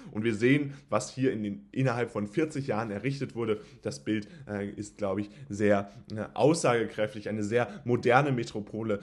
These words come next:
inzwischen eben mit einem der höchsten Pro-Kopf-Einkommen in China. Und das ist sicherlich eine beeindruckende Zahl, wenn man sich überlegt, wo diese Stadt vor dreißig, vierzig Jahren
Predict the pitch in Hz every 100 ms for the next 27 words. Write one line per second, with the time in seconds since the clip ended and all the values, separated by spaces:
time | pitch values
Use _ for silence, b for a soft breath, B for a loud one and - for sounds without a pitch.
0 | 151 139 104 - 107 110 101 101 104 101
1 | 104 - - b _ 98 104 104 101 -
2 | 123 120 - 110 - - 107 - 101 -
3 | 95 - 110 104 - 110 95 95 101 120
4 | 117 101 110 101 104 101 98 - 107 120
5 | 110 104 110 107 117 131 113 120 110 104
6 | 113 - B B 196 214 123 120 123 107
7 | 107 98 107 113 104 - 98 107 101 104
8 | 92